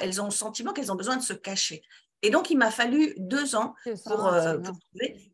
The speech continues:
Speaker 1: Et c'était assez intéressant. Et après, j'ai rencontré la personne qui faisait le sommet pour des femmes et animée par des hommes et qui est devenue une amie aussi, et qui m'a dit, et quand je lui ai dit, « Mais je comprends pas ton truc là, ton concept. »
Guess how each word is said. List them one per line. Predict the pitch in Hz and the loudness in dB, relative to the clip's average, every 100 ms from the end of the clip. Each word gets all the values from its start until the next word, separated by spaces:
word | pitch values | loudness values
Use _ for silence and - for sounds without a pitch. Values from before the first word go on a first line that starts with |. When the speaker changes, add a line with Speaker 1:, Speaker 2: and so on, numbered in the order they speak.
| - | 2
Speaker 1:
Et | 226 | 4
c'était | - 262 247 254 | 6 4 6 6
assez | 277 415 415 | 6 4 4
intéressant. | 359 262 254 320 392 - _ _ | 2 -2 -2 -2 -4 -10 _ _
Et | 233 | 6
après, | 220 220 392 | 6 4 0
j'ai | 254 | 2
rencontré | 226 226 247 233 262 | 2 0 0 -2 0
la | 220 | 0
personne | 285 - 240 | 0 -4 -8
qui | 233 190 | -8 -8
faisait | 196 180 185 | -4 -2 0
le | 185 | 0
sommet | 214 196 196 | 0 0 -2
pour | - 226 | -2 -2
des | 185 | -2
femmes | 175 196 175 | 2 2 2
et | 160 | -2
animée | 156 165 180 | -4 -4 -6
par | 147 139 | -6 -8
des | 165 311 | -2 0
hommes | 359 | 0
et | 220 | -4
qui | - 151 | -8 -10
est | |
devenue | 143 156 | -6 -4
une | 156 | -4
amie | 151 156 | -4 -4
aussi, | 147 156 415 - - - _ _ - | -4 -6 -8 -10 -20 -20 _ _ -4
et | 202 | -4
qui | - | -2
m'a | 170 | -4
dit, | 160 285 - | -2 -4 -6
et | |
quand | 175 | -6
je | 170 | -6
lui | 175 | -8
ai | |
dit, « | 208 | -6
Mais | 156 | -6
je | 165 | -6
comprends | 196 - 202 | -6 -6 0
pas | 233 | 0
ton | 226 151 | 0 -8
truc | - 175 | -10 -8
là, | 147 | -8
ton | 156 143 | -6 -8
concept. » | 147 156 - - | -8 -8 -8 -12